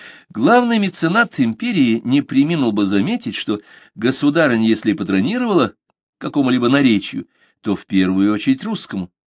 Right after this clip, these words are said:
но никак не французскому. А господин Воронцов поведал бы для наглядности о неизменном правиле переводить все депеши и бумаги, адресованные августейшей особе с иноземного, на родной российский язык.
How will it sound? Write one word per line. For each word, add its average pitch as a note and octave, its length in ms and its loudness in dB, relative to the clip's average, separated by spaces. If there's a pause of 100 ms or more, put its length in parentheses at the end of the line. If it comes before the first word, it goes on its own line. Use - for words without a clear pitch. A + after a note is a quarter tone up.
(160)
но F2 140 -4
никак D#3 400 -2
не B3 140 -4
французскому. F3 640 -10 (880)
А B2 100 -2
господин C3 380 0
Воронцов B2+ 720 0
поведал G#2+ 420 0
бы G2+ 200 0
для G2+ 180 -2
наглядности G#2 760 -2 (280)
о A#3 160 0
неизменном A#2 800 2
правиле G#2 480 2 (240)
переводить D3+ 640 2
все - 260 -6
депеши F#3 540 -2
и G#2+ 80 0
бумаги, A#2 640 -2
адресованные G#2+ 640 -4
августейшей G#2 640 -4
особе A#2 340 -4 (180)
с - 200 -2
иноземного, G#2+ 640 0 (200)
на D#3 140 -2
родной G#2 460 0 (100)
российский - 580 -8
язык. G2+ 280 -14